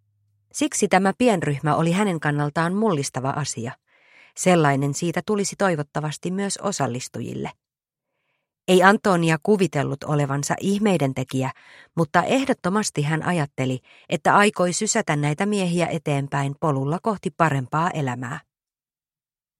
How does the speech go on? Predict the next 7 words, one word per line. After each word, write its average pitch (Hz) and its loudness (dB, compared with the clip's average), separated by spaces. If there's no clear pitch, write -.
Raitaverkkareihin 170 2
ja 143 0
urheiluhuppariin 143 -4
sonnustautunut 143 -2
mies 170 0
oli 185 4
jo 202 6